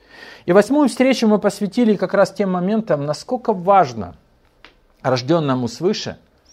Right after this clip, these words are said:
уметь это делать простую дисциплину, нейтрализация активности мыслительных процессов. Поверьте, это очень с-, просто. Другое дело, что я, э, получил такие термины для того, чтобы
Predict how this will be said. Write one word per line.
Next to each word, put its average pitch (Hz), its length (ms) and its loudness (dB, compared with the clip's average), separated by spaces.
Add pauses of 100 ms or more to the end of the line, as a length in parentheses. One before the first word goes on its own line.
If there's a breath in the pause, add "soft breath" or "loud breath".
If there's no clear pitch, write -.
(420 soft breath)
уметь 208 240 0
это 170 200 -4
делать 170 360 0
простую 208 360 -6
дисциплину, 147 720 -6
нейтрализация 139 840 -4 (140)
активности 156 640 -8
мыслительных 104 560 -8
процессов. - 500 -16 (640 soft breath)
Поверьте, 240 360 4
это 208 120 2
очень 196 300 0
с-, - 160 -18 (180)
просто. 185 480 2
Другое 175 380 2
дело, 196 240 2
что - 180 -6
я, 196 340 4 (440 soft breath)
э, 151 600 0
получил 170 440 2
такие 180 340 0
термины 185 540 2
для 147 160 -2
того, 170 220 0
чтобы 165 400 0